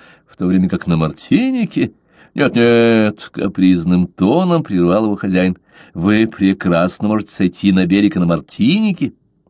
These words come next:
и на Маре Галанте, куда я должен зайти по делам. Или, если хотите, на Гваделупе, что, мне кажется, даже лучше.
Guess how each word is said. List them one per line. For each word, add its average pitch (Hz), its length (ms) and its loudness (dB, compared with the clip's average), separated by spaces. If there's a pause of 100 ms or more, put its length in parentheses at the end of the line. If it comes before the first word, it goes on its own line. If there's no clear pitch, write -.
(720)
и 98 160 2
на 104 160 2
Маре 98 320 0
Галанте, 98 920 0
куда - 200 -4
я 104 60 0
должен 104 260 2
зайти 117 320 2
по - 120 -4
делам. 127 360 0 (640)
Или, 98 200 2
если 101 300 0
хотите, 107 380 -4 (160)
на 117 160 0
Гваделупе, 98 920 2
что, - 300 -2
мне 85 160 -2
кажется, 95 320 -6
даже 82 260 -4
лучше. 170 540 -2